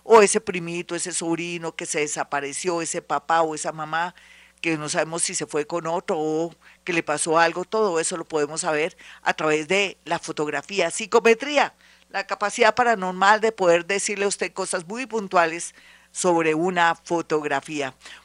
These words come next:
Bueno, mis amigos, como siempre, el teléfono tres diecisiete, dos sesenta y cinco, cuarenta cuarenta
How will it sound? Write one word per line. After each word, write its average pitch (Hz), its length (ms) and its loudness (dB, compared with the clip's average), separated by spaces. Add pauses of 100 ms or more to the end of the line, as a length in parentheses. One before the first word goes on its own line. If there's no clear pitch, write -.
Bueno, 254 240 6
mis 277 160 -2
amigos, 254 440 6
como 202 300 0
siempre, 233 500 2
el 226 120 -2
teléfono 220 500 2
tres 202 300 0
diecisiete, 220 680 0
dos 220 220 4
sesenta 202 440 -2
y 175 60 -2
cinco, 220 460 0
cuarenta 185 540 2
cuarenta 226 680 0